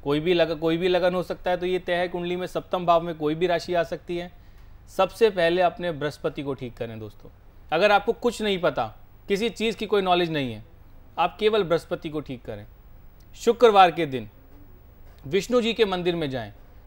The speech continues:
थोड़ी सी मिश्री वहाँ पे बांटें, आपको ऑटोमेटिक रिजल्ट मिलने शुरू हो जाएंगे, अपने आप मिलने शुरू हो जाएंगे। बृहस्पतिवार के दिन कोशिश करें, सत्यनारायण जी की कथा करें, स्वयं एक खुद पुस्तक एक खरीदें और उसका आप पाठ करें।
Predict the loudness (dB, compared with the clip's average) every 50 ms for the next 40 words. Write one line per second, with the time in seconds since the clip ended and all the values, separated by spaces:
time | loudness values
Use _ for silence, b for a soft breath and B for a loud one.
0 | 0 2 4 4 4 4 0 -2 -2 -2 -2 -4 -4 -4 -4 -2 -2 -2 -2 0
1 | -2 0 0 -2 -2 -4 -6 -12 -14 -16 -20 -20 -20 -20 -20 -20 -20 -20 -20 -20
2 | -20 -18 -6 0 4 4 4 4 4 0 0 0 2 2 2 4 4 2 2 2
3 | 0 0 0 0 0 0 0 0 0 -2 -2 -2 -4 -4 -4 -4 -2 -2 -2 -2
4 | -4 -6 -8 -8 -8 -10 -8 -4 -4 -4 -4 -2 -2 0 2 2 0 0 -2 -4
5 | -4 -4 -4 -4 -2 -2 -2 -2 -2 -4 -6 -8 -8 -8 -6 -4 -4 -4 -2 0
6 | 0 0 0 2 4 6 6 6 4 2 -4 -4 -4 -6 -6 -8 -12 -18 -20 -20
7 | -20 -20 -20 -20 -20 -20 -10 -2 0 2 2 2 0 -2 -2 0 0 0 0 0
8 | -4 -10 -16 -20 -20 -8 -2 -2 -2 0 0 0 0 2 0 0 0 -2 -6 -6
9 | -4 -2 0 0 2 2 2 2 2 0 -2 -2 -6 -10 -4 0 0 2 2 2
10 | 0 -2 0 0 0 0 0 -2 -10 -8 -4 -4 -4 -2 -2 -2 -2 -2 -4 -2
11 | -2 -2 0 -2 -2 -4 -6 -8 -10 -4 0 2 2 2 2 0 -2 0 0 0
12 | 0 2 4 4 4 4 2 0 -4 -4 -4 -4